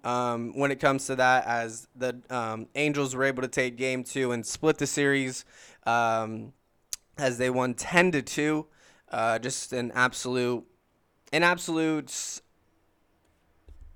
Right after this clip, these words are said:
one eighty by the Padres in the span of twenty-four hours.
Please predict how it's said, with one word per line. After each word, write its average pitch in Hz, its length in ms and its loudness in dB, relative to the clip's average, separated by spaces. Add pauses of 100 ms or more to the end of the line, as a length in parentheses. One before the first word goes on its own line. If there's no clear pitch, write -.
(100)
one 147 380 -2
eighty 156 460 -2
by 156 240 0
the 151 60 -4
Padres 156 600 4
in 160 80 -2
the 160 80 -2
span 151 320 -2
of 151 100 -4
twenty-four 151 480 0
hours. 147 600 6